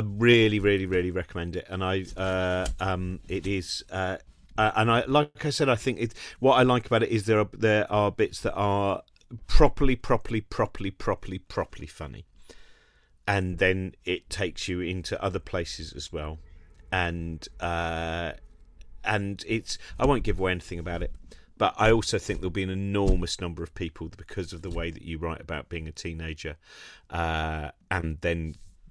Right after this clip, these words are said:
as you get older as well, I think there'll be a lot of people that will find themselves reading it and then going, "Oh man, that's reminded me of when I used to send letters to Alistair Burnett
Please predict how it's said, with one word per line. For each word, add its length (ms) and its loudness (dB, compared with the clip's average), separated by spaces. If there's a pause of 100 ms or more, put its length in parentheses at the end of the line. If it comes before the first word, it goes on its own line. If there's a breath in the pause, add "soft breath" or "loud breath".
(100)
as 240 -6
you 60 -16
get 180 -6
older 280 -4
as 120 -10
well, 320 -6
I 80 -10
think 200 -10
there'll 100 -8
be 100 -6
a 40 -6
lot 180 -4
of 140 -12
people 360 -6
that 140 -6
will 80 -10
find 320 -8
themselves 460 -6
reading 260 -6
it 120 -8
and 80 -8
then 120 -6
going, 280 -10 (540 loud breath)
"Oh 240 -4
man, 460 -4
that's 260 -8
reminded 360 -4
me 100 -4
of 140 -8
when 340 -6 (300 soft breath)
I 100 -6
used 260 -6
to 60 -6
send 420 -6
letters 400 -8
to 220 -6
Alistair 440 -6
Burnett 640 -4